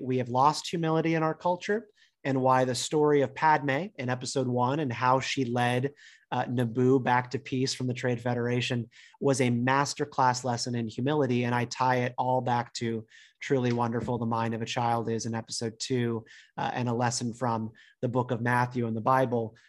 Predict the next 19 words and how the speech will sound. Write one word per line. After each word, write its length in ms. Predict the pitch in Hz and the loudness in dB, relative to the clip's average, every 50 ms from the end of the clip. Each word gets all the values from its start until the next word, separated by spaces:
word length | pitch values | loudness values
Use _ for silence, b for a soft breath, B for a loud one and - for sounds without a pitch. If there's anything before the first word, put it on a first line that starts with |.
| b b - | b b -6
about 300 | 117 117 120 117 117 113 | -2 0 2 2 2 2
why 180 | 120 117 117 | 2 2 0
Jesus 380 | 110 - 117 120 113 117 120 113 - | 0 0 -2 -2 -2 -2 -2 -4 -2
says 220 | - 123 117 110 | -2 -2 -4 -2
we 80 | 117 123 | -2 0
need 160 | 135 175 180 | 0 2 2
to 60 | 170 | 2
have 240 | 160 - 165 165 151 | 2 2 2 2 2
the 80 | 156 143 | 0 0
minds 420 | 147 151 156 160 156 156 143 127 | 2 2 2 2 0 -2 -4 -4
of 240 | - 147 151 135 - | -4 -4 -4 -4 -4
children 460 | - - 147 139 143 127 123 120 120 | -2 0 2 2 2 2 0 -2 -2
if 100 | 113 - | -4 -4
we 120 | 131 127 | -2 -2
are 100 | 123 120 | -2 -2
to 80 | 113 113 | -2 -4
be 240 | 110 - 131 127 120 | -2 0 0 0 0
good 240 | 123 127 127 123 117 | 0 -2 -2 -2 -2
leaders, 500 | 113 123 123 127 120 117 113 110 - | -2 -2 0 0 0 -2 -2 -4 -6